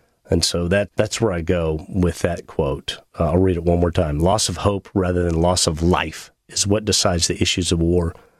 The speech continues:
but helplessness includes hopelessness." Now, his last quote that I wanna share with you, and he's got a ton, "The indirect approach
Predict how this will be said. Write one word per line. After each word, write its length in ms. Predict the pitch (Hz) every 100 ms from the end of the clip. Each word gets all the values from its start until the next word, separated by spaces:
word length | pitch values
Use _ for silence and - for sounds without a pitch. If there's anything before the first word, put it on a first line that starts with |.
| _
but 140 | 101 98
helplessness 680 | 131 127 - 107 98 - - -
includes 380 | 98 - 80
hopelessness." 640 | - 85 90 - - - - _ _ _ _ _ _ _ _ _ _ -
Now, 160 | 123 131
his 260 | 160 117
last 640 | 120 123 143 151 - - -
quote 380 | - 147 120 101
that 160 | 113
I 40 | 107
wanna 220 | 113 98
share 340 | - 127 120
with 220 | 101 90 113
you, 40 |
and 80 | 110
he's 120 | 95
got 140 | 110
a 80 | 90
ton, 400 | - 113 107 90 - - _ _ _ _ -
"The 140 | 113
indirect 580 | 147 180 185 147 127 -
approach 680 | 110 - 113 107 - -